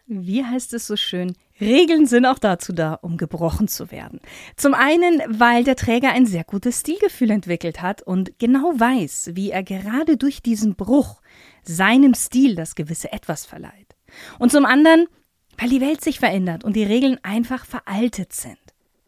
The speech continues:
Ja, und dann gibt es noch die Regeln, die in unserer konsumgeilen Welt entstanden sind, die von Influencern und Möchtegern-Experten beherrscht wird. Wir schauen uns heute mal acht solcher Regeln an,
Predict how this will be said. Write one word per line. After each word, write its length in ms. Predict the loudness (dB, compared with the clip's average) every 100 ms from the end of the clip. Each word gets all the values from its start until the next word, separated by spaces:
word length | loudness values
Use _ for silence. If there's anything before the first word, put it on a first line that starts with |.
| _ _ _ _ -4
Ja, 120 | 0 2
und 40 |
dann 160 | 2 2
gibt 220 | 0 -4
es 160 | -2
noch 180 | 0 0
die 220 | 0 0
Regeln, 480 | 0 -2 -4 -4 -4
die 140 | -4 -6
in 100 | -6
unserer 640 | -4 -4 -4 -4 -4 -6
konsumgeilen 1000 | -6 -4 -2 0 0 0 0 -2 -2 -2
Welt 220 | -2 -2
entstanden 680 | -4 -2 -2 -4 -4 -6
sind, 320 | -6 -4 -4 -6 -14 -20 _ -6
die 180 | -4
von 360 | -4 -4 -4 0
Influencern 1000 | 0 0 -2 -6 -4 -6 -8 -8 -6 -8
und 360 | -8 -8 -8 -10
Möchtegern-Experten 1400 | -10 -6 -6 -8 -10 -10 -8 -10 -10 -12 -12 -12 -12 -14
beherrscht 520 | -14 -12 -12 -14 -18 -20
wird. 240 | -20 _ _ _ _ _ _ _
Wir 260 | -6 0 0
schauen 280 | 2 0 0
uns 180 | -2 0
heute 260 | 0 0
mal 260 | -4 -4 -6
acht 320 | -4 -6 -6 -10
solcher 560 | -4 -2 -2 -2 -4
Regeln 300 | -2 -4 -6
an, 340 | -8 -6 -6